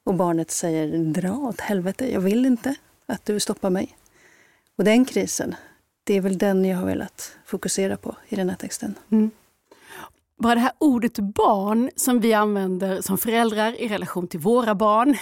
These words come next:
Speaker 2: Och,
Speaker 1: Mm.
Speaker 2: och man har ett, man har ett ansvar för ett barn och en fjortonåring är visst ett barn. Men det är ju att ha att göra så mycket med en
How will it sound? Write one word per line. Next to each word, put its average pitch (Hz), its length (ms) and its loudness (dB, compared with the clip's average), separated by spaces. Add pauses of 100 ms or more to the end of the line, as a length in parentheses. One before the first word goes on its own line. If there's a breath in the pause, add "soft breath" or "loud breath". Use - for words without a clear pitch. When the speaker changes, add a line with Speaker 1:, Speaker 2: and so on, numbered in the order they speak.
(100)
Speaker 2:
Och, 233 160 2
Speaker 1:
Mm. 175 160 -2 (380 loud breath)
Speaker 2:
och 202 180 -4
man 202 160 2
har 175 100 0
ett, 190 160 -8 (300)
man 202 180 2
har 214 60 2
ett 208 140 -8
ansvar 226 480 0
för 208 200 -2
ett 165 120 -6
barn 214 320 2
och 196 120 -6
en 185 60 -2
fjortonåring 185 680 -2
är 196 280 2
visst 247 280 -2
ett 202 120 -4
barn. 190 300 2 (380 loud breath)
Men 220 340 2 (540 loud breath)
det 220 60 2
är 240 80 2
ju 214 140 4
att 202 140 2
ha 247 200 4
att 202 60 4
göra 185 220 2
så - 120 -2
mycket 208 280 0
med 190 220 0
en 180 180 0